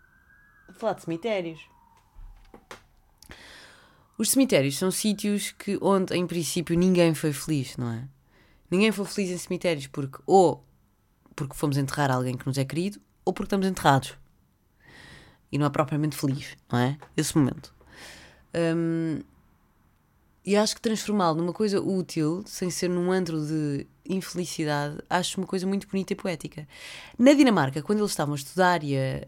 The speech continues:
a, a fazer os seus piqueniques num cemitério, não pareceu nada desrespeitador, não é? Porque nunca houve, eh, barulho ou desrespeito em relação às campas. Houve sim uma simbiose da vida passada com a vida presente.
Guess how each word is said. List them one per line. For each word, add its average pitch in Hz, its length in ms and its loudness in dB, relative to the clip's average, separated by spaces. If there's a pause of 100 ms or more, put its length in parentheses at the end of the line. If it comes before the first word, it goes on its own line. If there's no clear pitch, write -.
a, 131 300 -8 (920)
a 135 60 -10
fazer 139 140 -4
os 135 100 -4
seus 139 140 -4
piqueniques - 540 -4
num 160 120 -2
cemitério, 147 540 -2
não 226 180 4
pareceu 185 480 0
nada 190 300 0
desrespeitador, 143 680 -4
não 165 160 -4
é? 127 140 -6 (280)
Porque - 280 -14
nunca 170 480 2
houve, 147 480 2 (600)
eh, 131 160 0
barulho 190 800 6
ou 151 220 2
desrespeito - 580 0
em 160 40 2
relação 143 320 -4
às 135 120 -4
campas. 135 460 -6 (540)
Houve 233 180 0
sim 254 200 4
uma 240 140 4
simbiose 175 960 2 (880)
da 185 160 2
vida 240 240 4
passada 151 600 2
com 143 120 -6
a 208 40 2
vida 233 180 0
presente. 247 520 -4